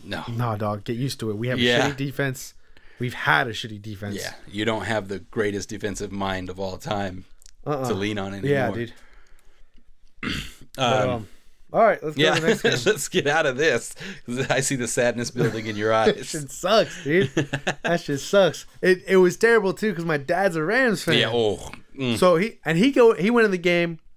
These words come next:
Speaker 2: and he would have went in it the same way I did. I would have if I didn't have my quarterback
Speaker 1: Right.
Speaker 2: or my star running
Speaker 1: We're gonna
Speaker 2: or,
Speaker 1: lose.
Speaker 2: or my star wide receiver or my star defensive lineman.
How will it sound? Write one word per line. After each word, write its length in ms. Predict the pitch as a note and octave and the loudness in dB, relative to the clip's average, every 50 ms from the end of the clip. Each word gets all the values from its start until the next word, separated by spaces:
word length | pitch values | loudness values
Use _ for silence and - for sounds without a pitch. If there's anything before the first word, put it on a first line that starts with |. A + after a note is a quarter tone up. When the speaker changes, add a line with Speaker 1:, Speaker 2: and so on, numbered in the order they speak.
| - - - | -18 -8 -2
Speaker 2:
and 80 | C#3+ E3 | 0 2
he 40 | |
would 120 | G3+ A3+ G#3 | 4 4 4
have 80 | F#3 | 4
went 180 | E3 F3+ F3+ F3+ | 4 2 2 2
in 80 | F3+ E3+ | 0 0
it 40 | |
the 100 | D#3 D3 | -2 -4
same 240 | C3+ - F3 E3+ E3 | -2 0 0 0 2
way 100 | D#3 C#3+ C3+ | 2 2 2
I 140 | C#3 D3+ | 2 2
did. 280 | D3+ C#3 B2+ B2 A#2+ A2+ - - | 2 2 0 0 0 -4 -10 -4
I 100 | B2+ C#3 | -2 0
would 180 | D3+ C#3+ C3 B2 | 2 2 2 0
have 160 | A#2 A2 - - - - - - | -2 -4 -6 -12 -20 -20 -16 -16
if 160 | A#2+ - - | -6 -2 0
I 80 | C3+ | 0
didn't 180 | C3+ C#3+ C3 A#2+ | 0 0 0 0
have 180 | B2+ C3 B2 A#2+ | -2 -2 -2 -4
my 140 | A#2+ A#2 | -6 -8
quarterback 580 | G#2 - - B2+ A#2 A2+ G#2+ A2+ A2 G#2+ G#2 - - - | -8 -8 -6 -4 -4 -4 -2 -4 -4 -4 -6 -10 -10 -2
Speaker 1:
Right. 240 | A2+ A2 G2+ F#2+ - | 0 0 0 0 0
Speaker 2:
or 140 | B2+ B2+ B2 | -2 -2 -2
my 100 | A#2+ A#2 | -4 -6
star 300 | A2+ - - B2 A#2+ A#2 | -6 -4 -4 -2 -2 -2
running 180 | A#2 A#2 C#3+ | -2 -2 0
Speaker 1:
We're 60 | C#3 D3+ | 0 0
gonna 140 | D3 E3 F3 | 0 0 0
Speaker 2:
or, 40 | A#2+ | -2
Speaker 1:
lose. 140 | A2+ - - | -2 -4 -4
Speaker 2:
or 100 | - C#3+ | -4 -2
my 140 | C#3 C3 B2+ | -2 -2 -4
star 260 | B2 - - C#3 C3+ | -4 -2 0 0 0
wide 220 | C3 C3 C3+ C3 B2+ | 0 0 0 -2 -2
receiver 560 | B2 A#2+ - D3 C3+ C3 C3 C3+ C3+ C3+ - - - - - - | -4 -6 -4 -4 -4 -2 -2 -4 -4 -4 -8 -14 -20 -20 -20 -10
or 160 | - C#3 C3+ | -4 -2 -2
my 360 | C3 C3 B2+ B2+ B2+ A#2+ A#2+ A#2+ | 0 0 0 0 -2 -2 -4 -6
star 520 | - - - D3 C#3 C#3 C3+ C3 B2+ B2 | -8 -4 -2 0 2 2 2 0 0 -2
defensive 500 | A2+ A#2+ B2 B2 - C#3+ C3 - C3 A#2+ | -4 -8 -10 -6 -4 -4 -4 -4 -4 -2
lineman. 360 | C#3 E3+ F3 D3 A#2+ A2 G2 | 0 0 0 0 -2 -4 -8